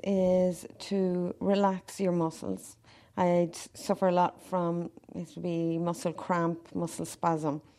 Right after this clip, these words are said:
and it could last for days, which is, it, it's not nice. And, um, I get it, my legs, backs of my legs, and, um, my shoulders and neck. So this keeps that under control.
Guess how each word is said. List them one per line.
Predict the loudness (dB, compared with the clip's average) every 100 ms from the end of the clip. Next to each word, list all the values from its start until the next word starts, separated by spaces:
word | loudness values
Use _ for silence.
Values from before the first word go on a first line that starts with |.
| -20 -20 -20 -20 _ -4
and | 4 6 6 4 0 -12 _ _ -4
it | 0
could | 2
last | 2 2 0 -4
for | -6
days, | 0 2 2 -2 -10 -18 _ _ _ _ _ -6
which | -6 -6 -8 -6
is, | -8 -10 -18 _
it, | -18 -18 -18 -14
it's | -10 0
not | 2 2 2
nice. | 0 0 -4 -18 _ -8
And, | 0 2 4 4 2 -2 -16 -20 _ _ _ _ _ _ -6
um, | -2 0 0 0
I | -2
get | 0 0
it, | -2 -8 -16 _ -8
my | -2 0
legs, | 2 4 2 0
backs | -4 -6 -2
of |
my | 0
legs, | 2 2 0 -6 -20 -20 _ _ -4
and, | -2 0 0
um, | -2 -2 -2 -4 -2
my | -2
shoulders | 0 2 2 2 0
and | 0 2
neck. | 2 0 -8 -20 _ -20 -20 -20 -12
So | -2 0
this | 2 -2 -2
keeps | -2 0 2
that | 2 4
under | 0 0
control. | -4 -6 -4 -2 -2 -4